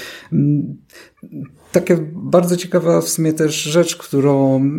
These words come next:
ja też swego czasu nie zwracałem na to uwagi, ale na przykład same zwykłe wykorzystanie, e, tak zwanego if else,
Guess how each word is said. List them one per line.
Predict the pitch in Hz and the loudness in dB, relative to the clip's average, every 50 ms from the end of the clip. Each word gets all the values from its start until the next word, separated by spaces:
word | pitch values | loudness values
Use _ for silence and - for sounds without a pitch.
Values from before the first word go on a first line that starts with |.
| 175 | 0
ja | 202 233 226 | 0 0 2
też | 233 202 190 | 2 2 2
swego | - - 143 131 131 | 0 0 0 0 0
czasu | 135 127 - 143 | -2 -4 -2 0
nie | 127 127 | 0 0
zwracałem | 123 120 123 123 120 - 135 127 123 | 0 0 -2 -2 0 0 0 0 0
na | 127 120 | 0 0
to | 120 - 127 | 0 2 2
uwagi, | 120 120 113 113 117 113 117 120 127 131 | 4 4 4 2 0 0 0 -2 -2 0
ale | 135 135 139 143 | 0 0 0 0
na | 143 147 151 | -2 -2 -4
przykład | 135 - - - - 156 156 - | -6 -8 -4 -2 0 0 0 -2
same | - - 151 151 151 | -2 0 2 2 2
zwykłe | 139 139 139 160 160 - 160 139 | 2 2 0 0 0 2 0 0
wykorzystanie, | 143 - - 139 135 131 135 - 143 139 135 135 135 135 135 131 131 127 131 131 - - | 0 -2 0 0 0 0 0 -2 0 2 2 4 4 4 4 2 2 2 0 0 -2 -4
e, | 131 127 123 120 | -2 -2 -2 0
tak | - 127 117 | 0 0 0
zwanego | 117 117 131 127 127 117 135 135 | 0 0 0 0 0 0 -2 -2
if | - 143 135 - 139 | -2 -2 -2 0 2
else, | 135 135 131 - - - - | 2 2 2 2 0 -2 -4